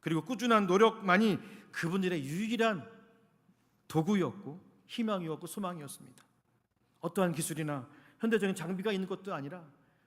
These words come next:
묵묵히, 묵묵히 성실하게 그 자리를 지키는 것이었습니다. 주변 사람들은 처음엔 그저 안쓰럽게 바라보다가 어쩌면 어리석다라고 비웃음거리도 되었습니다.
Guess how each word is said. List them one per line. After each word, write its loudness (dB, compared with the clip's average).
묵묵히, -6
묵묵히 -12
성실하게 -10
그 -8
자리를 -8
지키는 -10
것이었습니다. -20
주변 0
사람들은 2
처음엔 -2
그저 -4
안쓰럽게 -2
바라보다가 -8
어쩌면 4
어리석다라고 2
비웃음거리도 -4
되었습니다. -12